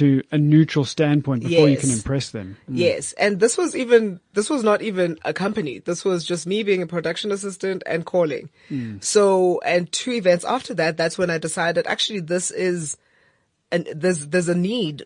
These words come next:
Speaker 2: you know, within events companies to have such a service.
Speaker 1: Yeah, a, a really high touch uh,
Speaker 2: It's a personal
Speaker 1: experience.
Speaker 2: touch,
Speaker 1: Yeah,
Speaker 2: yeah.
Speaker 1: yeah, I love
Speaker 2: And
Speaker 1: that.
Speaker 2: then, so that mistake taught me, okay, great, I need to first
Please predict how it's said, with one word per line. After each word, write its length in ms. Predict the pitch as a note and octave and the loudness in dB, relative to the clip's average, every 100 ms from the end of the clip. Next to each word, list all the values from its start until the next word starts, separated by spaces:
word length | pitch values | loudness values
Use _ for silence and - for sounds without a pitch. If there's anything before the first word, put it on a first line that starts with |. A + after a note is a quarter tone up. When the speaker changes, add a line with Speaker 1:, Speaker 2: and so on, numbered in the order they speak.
| - | -6
Speaker 2:
you 140 | F3 | -2
know, 180 | E3 D#3 - | 0 -2 -4
within 300 | D#3+ E3 A#3+ | -4 0 0
events 300 | A3+ F3 F3 | 2 0 0
companies 480 | F3 E3 E3+ D#3+ D3+ | -4 -4 -4 -6 -6
to 120 | F3 | -6
have 460 | C#3+ G3 F3+ E3 D#3+ | -4 0 0 0 -2
such 400 | - E3 D#3+ - | -2 0 0 -4
a 100 | E3+ | -2
service. 500 | - G#3+ F3+ - - | 0 0 -2 -8 -4
Speaker 1:
Yeah, 240 | E3 E3+ D#3 E3 | 0 0 0 2
a, 20 | |
a 40 | |
really 560 | D3 D3 D#3 E3+ E3+ E3 | 2 4 6 8 8 4
high 500 | A#2+ - C#3 C#3+ D3+ - | 0 -6 -4 0 -2 -4
touch 600 | - - C#3+ - - - - _ _ _ | -10 -6 -6 -6 -12 -14 -20 _ _ _
uh, 320 | D3+ C3 B2+ B2+ - - - | -6 -4 -4 -8 -12 -14 -6
Speaker 2:
It's 260 | - - - | -4 -2 0
a 20 | |
personal 380 | - F#3+ F3+ D3 | 6 8 8 6
Speaker 1:
experience. 100 | A2+ | 4
Speaker 2:
touch, 180 | D3 C3+ | 2 4
Speaker 1:
Yeah, 100 | F3 | 2
Speaker 2:
yeah. 120 | F3 | 2
Speaker 1:
yeah, 180 | D3+ D#3 G#2 | 2 -2 -6
I 80 | B2+ | -10
love 180 | B2+ C3+ C3 | -6 -4 0
Speaker 2:
And 120 | G3 | 2
Speaker 1:
that. 20 | |
Speaker 2:
then, 260 | F#3 F3+ F#3 | 4 4 4
so 760 | - G3 F#3 F3+ F3+ F3 E3 D#3+ - | 2 6 8 8 6 2 -4 -8 0
that 240 | F#3+ A3+ | 2 2
mistake 380 | C4+ - F#3+ F#3 | -2 -2 -2 -2
taught 320 | - G3+ G3 | -2 -2 -2
me, 260 | F#3+ F3+ D#3+ | -2 -2 -2
okay, 200 | D#3+ D#3+ | -4 -4
great, 260 | F#3 A3+ - | 2 2 2
I 60 | |
need 160 | E3+ A3 | -2 -2
to 60 | - | -6
first 420 | - G3 G3+ - | -4 -2 -2 -6